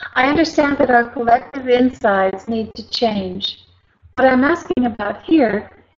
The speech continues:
the system we live in and how it operates in more detail. Is there shadow government?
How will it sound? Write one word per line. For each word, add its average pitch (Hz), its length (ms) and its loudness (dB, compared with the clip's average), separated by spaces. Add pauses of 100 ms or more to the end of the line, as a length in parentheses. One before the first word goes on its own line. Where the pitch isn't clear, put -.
(200)
the - 80 -20
system 254 240 2
we 240 140 4
live 240 280 4
in 214 200 -4
and 208 120 -8
how 226 240 2
it 233 120 0
operates 240 840 -4
in 233 140 -2
more 214 160 -2
detail. 220 760 -8 (680)
Is 269 120 2
there 269 160 4
shadow 302 440 2
government? 185 680 -4